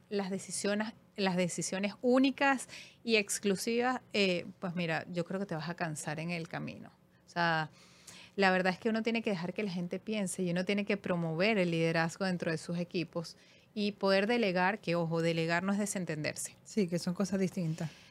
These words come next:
Speaker 1: Eh, y hay, y hay una frase que me gusta mucho que es,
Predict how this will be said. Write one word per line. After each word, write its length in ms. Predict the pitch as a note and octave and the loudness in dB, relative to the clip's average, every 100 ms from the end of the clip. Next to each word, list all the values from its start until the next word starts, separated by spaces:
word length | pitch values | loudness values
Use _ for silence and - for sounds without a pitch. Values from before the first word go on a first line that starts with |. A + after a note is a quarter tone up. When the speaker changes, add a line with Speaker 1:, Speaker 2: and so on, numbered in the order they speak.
| - - | -18 -4
Speaker 1:
Eh, 360 | F#3 F3 E3+ | 2 2 2
y 140 | - F#3+ | 0 2
hay, 240 | F#3 F#3 | 2 0
y 120 | - F#3 | 0 2
hay 200 | F#3 G3 | 2 2
una 160 | G#3 | 2
frase 300 | - G3+ G3+ | 0 -2 0
que 40 | G#3 | 0
me 100 | F3 | -2
gusta 260 | F3 G#3+ | -2 0
mucho 420 | G3+ G3 F#3+ G#3+ G3+ | 0 -2 -4 -6 -2
que 300 | F#3 F3 F#3 | 0 0 0
es, 240 | G3 | -4